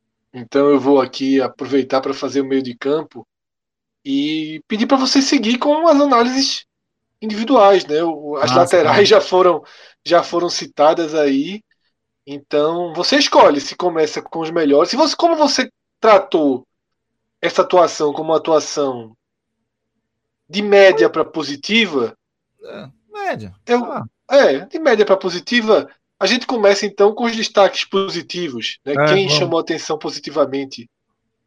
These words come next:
Speaker 2: Eu,
Speaker 1: nessa,
Speaker 2: eu tenho,
Speaker 1: nessa atuação?
Speaker 2: eu tenho basicamente,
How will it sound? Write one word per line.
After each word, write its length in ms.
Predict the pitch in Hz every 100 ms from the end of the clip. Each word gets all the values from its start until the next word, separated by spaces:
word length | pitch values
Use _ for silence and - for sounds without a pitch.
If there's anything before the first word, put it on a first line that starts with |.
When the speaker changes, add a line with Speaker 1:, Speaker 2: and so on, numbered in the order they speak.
| _ -
Speaker 2:
Eu, 80 | 214
Speaker 1:
nessa, 160 | -
Speaker 2:
eu 80 | 196
tenho, 180 | 214 131
Speaker 1:
nessa 240 | 233 - _ _
atuação? 500 | - - 123 - 110 _ _ _ _
Speaker 2:
eu 80 | 180
tenho 140 | 202 214
basicamente, 680 | 226 214 175 156 185 160